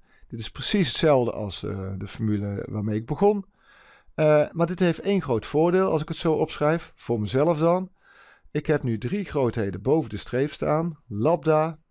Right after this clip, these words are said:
het oppervlak en het temperatuursverschil. En van elk van die drie grootheden weet ik eigenlijk al dat die constant zijn. Die mag ik als constante beschouwen.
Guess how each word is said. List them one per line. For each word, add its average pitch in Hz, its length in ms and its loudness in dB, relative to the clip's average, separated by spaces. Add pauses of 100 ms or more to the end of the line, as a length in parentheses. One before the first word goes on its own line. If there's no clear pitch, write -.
(240)
het - 200 -18
oppervlak 143 640 -2 (440)
en 117 100 -2
het 98 80 -4
temperatuursverschil. 175 1040 -2 (800)
En 139 160 0
van 113 220 -2 (100)
elk 208 260 2
van 180 140 -2
die 160 100 2
drie 135 180 -2
grootheden 123 640 0
weet 196 280 2
ik - 140 -2
eigenlijk 113 400 -2
al 120 340 -6 (260)
dat 139 160 -4
die 131 120 -4
constant 135 480 0
zijn. 90 440 -8 (1200)
Die 127 140 -2
mag 156 220 2
ik 156 140 -2
als - 260 -10
constante 139 580 -2
beschouwen. 120 640 -2